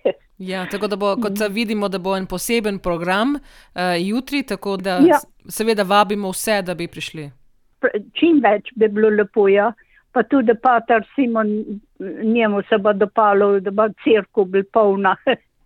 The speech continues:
Speaker 1: Upamo, da, da bo res, eh, jutri, o, o, uspešen dan in s to predstavitvijo. Milena Truden, hvala za današnji pogovor, eh,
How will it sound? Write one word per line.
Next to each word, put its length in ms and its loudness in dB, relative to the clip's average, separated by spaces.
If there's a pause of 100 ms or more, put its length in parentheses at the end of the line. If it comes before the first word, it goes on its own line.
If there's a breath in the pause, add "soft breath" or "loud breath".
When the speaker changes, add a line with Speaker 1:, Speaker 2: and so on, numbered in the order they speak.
(180)
Speaker 1:
Upamo, 520 0
da, 300 0
da 120 -4
bo 160 -4
res, 320 -2
eh, 80 -4 (300)
jutri, 420 -4 (280)
o, 120 -6
o, 220 -8 (100)
uspešen 480 0
dan 300 2
in 160 -2
s 80 -8
to 100 -6
predstavitvijo. 960 -2 (340 loud breath)
Milena 460 2
Truden, 500 -2
hvala 520 2
za 320 2
današnji 800 0
pogovor, 640 2
eh, 340 2